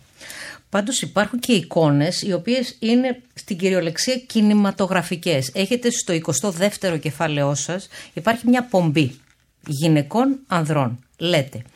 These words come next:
Η πομπή καταφτάνει, στοιχισμένη άνδρας γυναίκα, κρατούν το μισοφαγωμένο κομμάτι κέικ με το κερασάκι. Το στόμα τους είναι πασαλιμένο με κόκκινο σιρόπι. Στο οικόπεδο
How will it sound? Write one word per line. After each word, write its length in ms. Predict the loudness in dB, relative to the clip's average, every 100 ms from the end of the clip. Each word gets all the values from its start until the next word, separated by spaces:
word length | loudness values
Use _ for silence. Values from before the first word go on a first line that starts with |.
| -20 _
Η 140 | -4 -2
πομπή 540 | 2 2 2 2 0
καταφτάνει, 760 | -2 -4 -4 -2 0 2 0 -4
στοιχισμένη 840 | -8 -6 -4 -4 0 0 2 0 0
άνδρας 440 | 0 0 0 -2
γυναίκα, 640 | 0 0 2 0 -2 -4 -6 -12 _ _ 0
κρατούν 560 | 2 2 0 2 2 -2 _ _ _
το 140 | 0
μισοφαγωμένο 1000 | 2 0 -2 0 -2 0 0 2 4 2
κομμάτι 440 | 2 0 0 -2
κέικ 540 | -10 -4 0 2 0 -4 _ _ _
με 140 | -6 -4
το 80 | -4
κερασάκι. 800 | -2 -2 0 0 0 -2 -14 -18 _ _ _ _
Το 120 | -6 -2
στόμα 540 | 0 2 2 2 0
τους 320 | -2 -6 -6 -4
είναι 300 | 0 0 -2
πασαλιμένο 960 | -6 -6 -6 -4 -2 0 0 0 0 -2 -6 _
με 160 | -2 -2
κόκκινο 440 | 0 -2 0 0
σιρόπι. 600 | 0 -2 0 -2 -2 -10 -14 _ _ -20 -12
Στο 280 | -6 2 2
οικόπεδο 800 | 2 2 2 2 -2 0 0